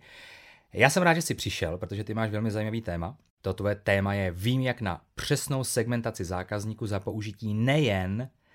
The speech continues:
netradičních digitálních dat. Tak to bude zajímavý, je to, je to, eh, sexy téma, bych řekl docela.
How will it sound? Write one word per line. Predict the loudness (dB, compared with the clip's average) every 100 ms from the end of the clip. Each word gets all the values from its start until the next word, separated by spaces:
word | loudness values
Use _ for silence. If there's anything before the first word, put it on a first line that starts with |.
| _ _
netradičních | 0 2 4 2 0 -2 -6 -6
digitálních | -6 -6 -6 -4 -2
dat. | -4 -6 _ _ -20 -20 -14
Tak | -10 -4
to | 0
bude | 2
zajímavý, | 2 0 -2 -6
je | -8 -8 -6 -8
to, | -8
je | -8
to, | -6 -8 -8
eh, | -10 -10 -8
sexy | -4 -2 0
téma, | 4 6 6 2
bych | 0 -2
řekl | -2 -2 -4 -8
docela. | -6 -6 -6